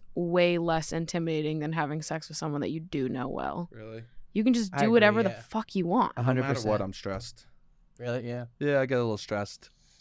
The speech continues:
Speaker 2: I get nervous and stressed. I like to get comfortable with someone.
Speaker 3: Yeah. No,
Speaker 2: No,
Speaker 3: I
Speaker 2: it's
Speaker 3: agree with
Speaker 2: stress.
Speaker 3: what you just said, though.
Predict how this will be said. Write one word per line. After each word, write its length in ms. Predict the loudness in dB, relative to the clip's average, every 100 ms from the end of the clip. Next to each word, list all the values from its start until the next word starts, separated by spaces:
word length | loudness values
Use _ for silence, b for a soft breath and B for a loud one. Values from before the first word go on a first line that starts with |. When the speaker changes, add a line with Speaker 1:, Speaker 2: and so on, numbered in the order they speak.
| b
Speaker 2:
I 80 | -2
get 160 | 0 2
nervous 380 | 4 2 0 -4
and 100 | -6
stressed. 640 | 0 2 2 0 -8 -18 -20 -20 -20 _
I 100 | 0
like 180 | 2 2
to 80 | 2
get 140 | 0
comfortable 480 | 0 -4 -4 -4 -4
with 100 | -2
someone. 320 | -2 -2 -2 -4 _ _ _ _ _ _ _ _ -6
Speaker 3:
Yeah. 360 | 0 0 0 -6 _ _ _ _ _ _ _ _ _ -4
No, 120 | 2
Speaker 2:
No, 40 |
Speaker 3:
I 180 | 6 6
Speaker 2:
it's 120 | 6
Speaker 3:
agree 140 | 4 2
with 80 | 2
Speaker 2:
stress. 320 | 0 0 0
Speaker 3:
what 160 | 0
you 80 | 0
just 160 | -2 -4
said, 200 | -4 -4
though. 200 | -4